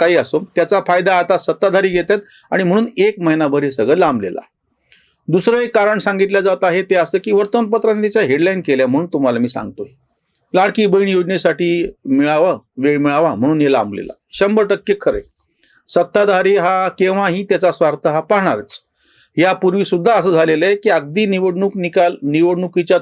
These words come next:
तोंडावरती योजना जाहीर करणे, निवडणुकीच्या तोंडावरती भूमिपूजन करणे, तेव्हाचं ते एक चित्र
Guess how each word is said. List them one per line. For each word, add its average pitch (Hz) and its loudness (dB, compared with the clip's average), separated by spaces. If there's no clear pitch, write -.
तोंडावरती 180 0
योजना 156 2
जाहीर 143 -2
करणे, 139 0
निवडणुकीच्या 180 0
तोंडावरती 170 0
भूमिपूजन 131 0
करणे, 123 0
तेव्हाचं 202 2
ते 220 2
एक 208 -2
चित्र 220 0